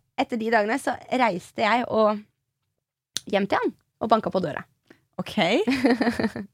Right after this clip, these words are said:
Speaker 1: Ja. Bare for å, eh, jeg spurte om han hadde et øyeblikk,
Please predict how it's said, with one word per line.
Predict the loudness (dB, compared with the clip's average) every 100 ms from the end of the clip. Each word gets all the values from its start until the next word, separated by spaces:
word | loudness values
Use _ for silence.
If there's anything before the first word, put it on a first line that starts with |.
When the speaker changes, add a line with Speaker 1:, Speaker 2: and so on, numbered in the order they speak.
| -4
Speaker 1:
Ja. | -4 -2 -2 -2 0 -2 -4 -6 -8 -6
Bare | 4 6 4 2
for | 4 4
å, | 6 6 6 4 0 -8 -20 _ _ _ _ _ -2
eh, | 0 0 0
jeg | 0
spurte | 0 0 0
om | 0
han | 2
hadde | 0 0
et | 0
øyeblikk, | 0 2 0 -4